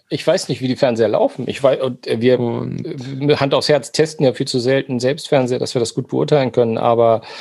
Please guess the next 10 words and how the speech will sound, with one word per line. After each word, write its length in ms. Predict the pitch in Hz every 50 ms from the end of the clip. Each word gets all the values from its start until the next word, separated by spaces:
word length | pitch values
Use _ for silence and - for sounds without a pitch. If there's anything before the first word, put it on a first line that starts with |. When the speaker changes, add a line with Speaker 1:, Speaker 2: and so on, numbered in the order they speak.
| - - - - _
Speaker 1:
aber 120 | - 123 120
die 80 | 123
Kollegen 360 | 117 - 139 127 135 135 131
von 200 | 113 - - 117
Computerbild, 760 | 110 - - 113 - - 123 - - 185 180 180 156 156 151 -
also 200 | 131 123 113 123
der 260 | 120 113 123 - 131
Kollege 340 | 131 - - 131 139 135 127
Christoph 340 | - - 139 - 135 - -
Deleuve, 680 | - 120 117 117 131 143 151 165 156 - - - -